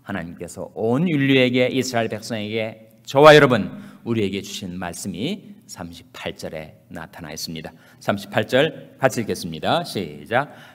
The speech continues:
"베드로가 가로되, 너희가 회개하여 각각 예수 그리스도의 이름으로 세례를 받고 죄 사함을 얻으라. 그리하면 성령을 선물로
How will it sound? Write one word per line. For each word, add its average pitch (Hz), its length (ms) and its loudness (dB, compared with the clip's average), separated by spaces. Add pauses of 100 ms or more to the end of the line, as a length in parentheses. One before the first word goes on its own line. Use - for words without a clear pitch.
(180)
"베드로가 139 340 8
가로되, 123 600 6
너희가 135 640 6
회개하여 135 640 6 (340)
각각 143 480 6
예수 147 500 4
그리스도의 147 520 2
이름으로 143 600 2 (180)
세례를 147 560 8
받고 123 580 2 (200)
죄 151 340 4
사함을 147 680 4
얻으라. 120 540 4 (240)
그리하면 127 420 6
성령을 156 800 2
선물로 143 1000 0